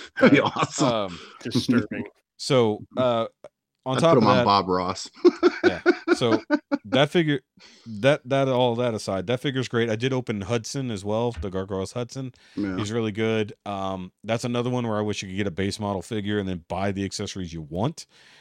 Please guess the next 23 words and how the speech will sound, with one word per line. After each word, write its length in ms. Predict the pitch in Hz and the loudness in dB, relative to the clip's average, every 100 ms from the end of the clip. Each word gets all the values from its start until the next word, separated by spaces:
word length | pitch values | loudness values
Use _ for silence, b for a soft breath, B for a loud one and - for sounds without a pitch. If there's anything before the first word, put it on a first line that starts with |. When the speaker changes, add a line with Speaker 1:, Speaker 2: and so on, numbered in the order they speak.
| b | b
Speaker 3:
'cause 240 | 107 95 | -4 -2
it's 140 | 92 92 | -4 -4
like, 220 | 95 - 170 | -4 -4 -4
okay, 320 | - 131 143 | -2 -2 -2
he's 140 | 127 127 | -4 0
got 100 | 160 | 2
all 140 | 147 | 2
this 100 | 135 | -2
cool 220 | - 139 | -4 -6
stuff, 400 | - - 165 - b b b - | -4 -2 -2 -2 b b b -4
but, 240 | 117 117 | -2 -2
like, 380 | 117 107 - - _ _ _ _ _ _ _ _ | -4 -4 -8 -20 _ _ _ _ _ _ _ _
I 240 | 127 120 117 | -4 -4 -2
kinda 200 | 147 147 | 0 2
want 160 | 143 | 2
a 100 | 104 | 0
little 320 | 98 113 143 135 | 0 0 2 2
bit 160 | 143 | 0
less. 440 | 120 135 160 - - _ _ _ - | -2 -4 -6 -10 -16 _ _ _ -8
But, 160 | 104 - _ _ _ _ | -8 -10 _ _ _ _
um, 220 | 104 104 98 | -4 -2 -2
Speaker 1:
I 60 | |
don't 160 | 98 | 0